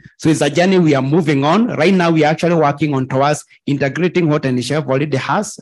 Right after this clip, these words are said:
as our system and what the ministry has, what they call the D H I S, so that then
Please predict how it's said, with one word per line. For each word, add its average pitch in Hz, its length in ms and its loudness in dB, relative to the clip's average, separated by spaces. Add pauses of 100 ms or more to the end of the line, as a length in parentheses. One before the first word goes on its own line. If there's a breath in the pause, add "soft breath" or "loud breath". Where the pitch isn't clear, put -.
(120)
as 123 180 -6
our 127 120 -2
system 180 540 -4 (220 loud breath)
and 139 180 -2
what 160 160 0
the 147 140 0
ministry 143 440 0
has, 143 240 -2
what 139 140 -2
they 127 100 -2
call 139 200 -4
the 127 100 -6
D 139 240 -4
H 127 140 -2
I 120 160 -2
S, 165 360 -4 (280 soft breath)
so 160 140 -4
that 135 240 -2
then 160 280 0